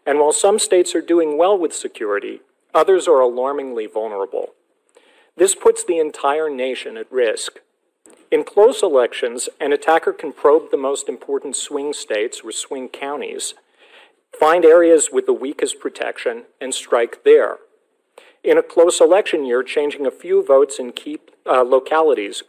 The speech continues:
could be enough to tip national results. The key lesson from twenty sixteen is that these threats are real. We've heard that Russian efforts to target voter registration systems, um,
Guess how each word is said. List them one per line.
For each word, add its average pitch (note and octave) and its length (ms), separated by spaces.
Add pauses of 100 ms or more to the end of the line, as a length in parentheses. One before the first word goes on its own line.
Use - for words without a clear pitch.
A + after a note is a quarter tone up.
could - 180
be C3+ 120
enough C#3 360
to C#3+ 140
tip - 360
national A#2 460
results. G#2+ 720 (1000)
The D3+ 100
key A3 240
lesson E3 440
from C3+ 180
twenty D3 320
sixteen A#2+ 800 (160)
is B2 160
that - 180
these D#3 220
threats C#3 360
are A#2+ 140
real. A2 460 (800)
We've F#3 240
heard F#3+ 260
that D3+ 160
Russian C#3+ 320
efforts C#3 320
to C3 120
target C3 420
voter C#3 200
registration C3+ 1120
systems, A2 640 (180)
um, A2+ 440